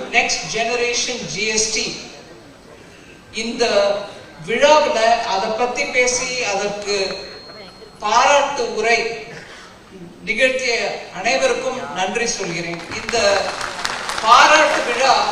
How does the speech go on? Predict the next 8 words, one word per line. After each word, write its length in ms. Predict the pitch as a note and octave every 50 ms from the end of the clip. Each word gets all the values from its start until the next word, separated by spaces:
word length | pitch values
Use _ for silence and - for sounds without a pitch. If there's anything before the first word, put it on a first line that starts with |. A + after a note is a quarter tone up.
| - - - - - - - - - - - - - - - - - - - - - - - - -
பாரத 400 | F3 F#3 G3+ A#3 A#3 A#3 A#3 A#3
பிரதமருக்கு 720 | A#3 A#3 - G3+ F#3+ F#3+ - B3 B3 B3 B3 - - - G3
உரியது. 360 | F3+ F3 E3+ F3 E3+ E3+ - - - - - - - - - - - - - - - - - - - - - - - - - - - - - - - - - - - - - - - - - - - - - - - - - - - - - - - - - - - - - - - - - - - - - - - - - - - - - - - - - - - - - - - - - - - - - - - - -
நீங்க 240 | A#3+ C4 C4 B3+ B3 B3+ - A#3+
பாத்தீங்கன்னா, 600 | B3 - - - D#4+ D#4+ D4+ C#4 C4 B3+ A#3+ A3+ - - - - - - - - - - - - - - - -
கோவிட் 520 | A#3+ C4 C#4 D4 D#4 D#4+ D#4+ D#4 - - -
டைம்ல 340 | C4+ B3+ C4 C4 C4 B3+ A#3+ A#3 A#3
கூட 180 | A#3+ A#3+ A#3+